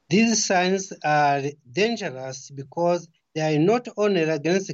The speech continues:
Christian value, but also they can grow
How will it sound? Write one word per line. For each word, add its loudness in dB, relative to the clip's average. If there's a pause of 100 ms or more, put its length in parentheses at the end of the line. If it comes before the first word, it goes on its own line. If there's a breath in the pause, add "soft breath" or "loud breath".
Christian -2
value, -4 (380 soft breath)
but -2 (120)
also -2 (240)
they 2
can -2
grow 0